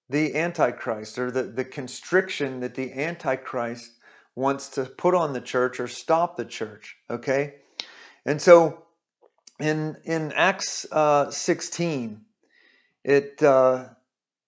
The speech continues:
it says, I'm gonna read, uh, I'm gonna read starting in verse sixteen, Acts sixteen sixteen.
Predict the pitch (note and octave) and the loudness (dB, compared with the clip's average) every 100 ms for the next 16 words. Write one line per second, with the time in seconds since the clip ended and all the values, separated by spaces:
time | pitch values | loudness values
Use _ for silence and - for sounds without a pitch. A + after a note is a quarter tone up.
0 | _ _ C3+ C#3 - F3 D#3 - - - | _ _ -4 -2 8 8 8 -4 -12 -18
1 | _ _ _ D#3 E3+ E3 D3+ C#3+ D#3+ D#3 | _ _ _ -8 -4 0 0 0 -4 -4
2 | B2+ C#3+ C#3 C3+ C3 A#2+ D3+ D#3 C#3 D3+ | -2 2 4 4 2 -4 -2 0 0 -2
3 | C#3 - D3+ D3 C#3 C3 C3+ C3+ - - | -4 2 4 4 0 0 2 2 0 -4
4 | C#3 - C#3+ B2+ A#2 C3+ C#3 - D#3 - | -4 -4 -8 -4 -2 -2 -4 -8 -8 -8
5 | D#3+ C#3+ C#3 D3 C#3+ - A2+ G2+ | -8 -8 -4 -4 -4 -10 -10 -10